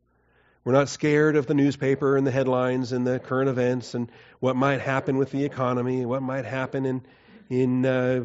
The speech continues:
with a bunch of angry Muslims and what it might happen with other things. Father, we know. We know that your purpose is what's to be accomplished, and your purpose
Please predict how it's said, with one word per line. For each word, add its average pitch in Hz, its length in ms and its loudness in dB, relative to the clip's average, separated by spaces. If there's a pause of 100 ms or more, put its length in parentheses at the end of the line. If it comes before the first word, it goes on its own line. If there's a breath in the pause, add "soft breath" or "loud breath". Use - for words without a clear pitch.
with 120 200 -6
a - 60 -14
bunch 123 200 -4
of 131 240 -2
angry 127 440 -2
Muslims 123 540 -2
and 120 100 -4
what 127 100 0
it 131 60 0
might 131 220 -2
happen 131 380 -4
with 127 140 -4
other 127 220 -6
things. 110 400 -10 (960)
Father, 123 240 0
we 131 160 2
know. 113 260 -2 (1040 soft breath)
We 120 160 0
know 131 220 2
that 117 160 -2
your 120 240 2
purpose 110 420 -4
is 113 100 -10
what's 113 200 -6
to - 80 -12
be 113 140 -2
accomplished, 110 580 -8
and 107 80 -8
your 143 140 2
purpose 113 520 -6